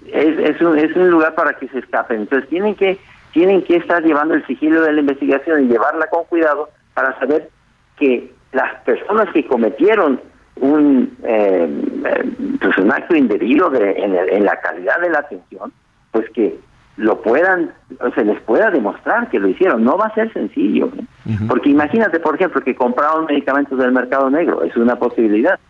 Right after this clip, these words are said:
Speaker 1: No va a
Speaker 2: Ujú.
Speaker 1: ser fácil hacérselos demostrar. Entonces,
Speaker 2: Ujú.
Speaker 1: no, el trabajo que tiene la fiscalía no es sencillo, ¿eh?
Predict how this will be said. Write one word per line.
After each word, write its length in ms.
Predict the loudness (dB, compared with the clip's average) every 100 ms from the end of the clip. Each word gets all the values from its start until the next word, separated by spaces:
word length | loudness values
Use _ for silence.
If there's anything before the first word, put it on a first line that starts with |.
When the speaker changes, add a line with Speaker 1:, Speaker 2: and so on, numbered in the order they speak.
| _ -8
Speaker 1:
No 140 | -2
va 80 | -2
a 20 |
Speaker 2:
Ujú. 120 | 0
Speaker 1:
ser 100 | -2
fácil 340 | -2 -4 -2 -2
hacérselos 500 | -2 -4 -2 -2 0
demostrar. 600 | 0 -2 -2 -2 -2 -6 _ -16 -4
Entonces, 320 | -2 0 -2
Speaker 2:
Ujú. 100 | -6 -18 _
Speaker 1:
no, 240 | 0 2 2
el 100 | 0
trabajo 380 | 0 -2 -4 -6
que 80 |
tiene 220 | -4 0 0
la 120 | 0
fiscalía 560 | -4 -8 -4 0 2
no 160 | 2 2
es 100 | 0
sencillo, 500 | -2 -4 -2 0 2
¿eh? 100 | 0